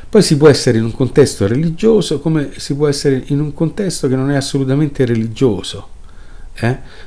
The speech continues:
dal punto di vista istituzionale, ma quello non è un problema. Si hanno molte concezioni di Dio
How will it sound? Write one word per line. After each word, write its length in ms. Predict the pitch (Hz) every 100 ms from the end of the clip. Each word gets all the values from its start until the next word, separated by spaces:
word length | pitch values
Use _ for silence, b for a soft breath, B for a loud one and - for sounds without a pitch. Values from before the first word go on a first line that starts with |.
| B
dal 160 | 107
punto 300 | 104 117 110
di 80 | 104
vista 380 | 101 - 98 -
istituzionale, 800 | 104 - 107 101 - 101 85 92
ma 100 | 131
quello 200 | 202 160
non 180 | 107 156
è 60 | 131
un 120 | 90
problema. 760 | - 85 82 78 78 - - - B B B B B B B B B B - - - - - - - - - - - - - - - - - - -
Si 200 | - 139
hanno 140 | 151
molte 300 | 160 160 143
concezioni 680 | 143 135 117 - 139 117 95
di 180 | 95 95
Dio 420 | 92 80 92